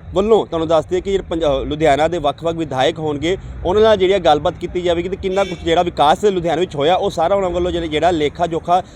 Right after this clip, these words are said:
ਲਿੱਤਾ ਜਾਵੇਗਾ। ਚਾਹੇ ਦੂਜੇ ਪਾਸੇ ਗਲਾਡੇ ਦੇ ਅਧਿਕਾਰੀ ਹੋਣ, ਚਾਹੇ ਨਗਰ ਨਿਗਮ ਦੇ ਅਧਿਕਾਰੀ, ਉਹਨਾਂ ਨਾਲ ਵੀ ਜਿਹੜੀ ਉਹਨਾਂ ਦੀ,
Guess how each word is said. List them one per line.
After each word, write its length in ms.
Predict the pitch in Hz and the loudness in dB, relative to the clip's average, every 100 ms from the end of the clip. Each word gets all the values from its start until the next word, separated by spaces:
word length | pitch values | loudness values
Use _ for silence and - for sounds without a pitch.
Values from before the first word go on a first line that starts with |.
| - | -8
ਲਿੱਤਾ 280 | 160 - 190 | -6 0 0
ਜਾਵੇਗਾ। 460 | 180 175 180 196 202 - - | 2 0 2 0 0 -8 0
ਚਾਹੇ 120 | 196 | 2
ਦੂਜੇ 280 | 175 165 185 | 2 0 0
ਪਾਸੇ 280 | 196 180 196 | 0 -2 -2
ਗਲਾਡੇ 340 | 151 151 165 | 2 2 2
ਦੇ 140 | 202 202 | 0 -2
ਅਧਿਕਾਰੀ 400 | 175 190 165 175 | 0 0 0 0
ਹੋਣ, 120 | 180 | -2
ਚਾਹੇ 280 | 185 180 196 - - 165 | 0 0 -2 -10 -4 0
ਨਗਰ 200 | 185 220 | 2 4
ਨਿਗਮ 200 | 214 214 | 4 4
ਦੇ 60 | |
ਅਧਿਕਾਰੀ, 300 | 196 185 160 | 0 2 2
ਉਹਨਾਂ 140 | 175 190 | 2 0
ਨਾਲ 140 | 202 | 2
ਵੀ 80 | 202 | 0
ਜਿਹੜੀ 180 | 170 185 | 0 0
ਉਹਨਾਂ 120 | 180 | 0
ਦੀ, 200 | 185 | -2